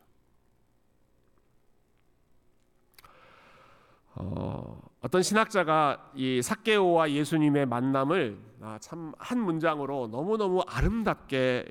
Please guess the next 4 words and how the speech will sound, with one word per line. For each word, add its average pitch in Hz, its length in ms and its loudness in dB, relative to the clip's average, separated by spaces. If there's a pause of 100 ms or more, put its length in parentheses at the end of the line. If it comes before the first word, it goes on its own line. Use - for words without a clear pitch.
요약했습니다. 123 840 -4 (1300)
"삭개오는 190 800 0 (520)
나무에서 135 480 0
내려왔고 120 760 -2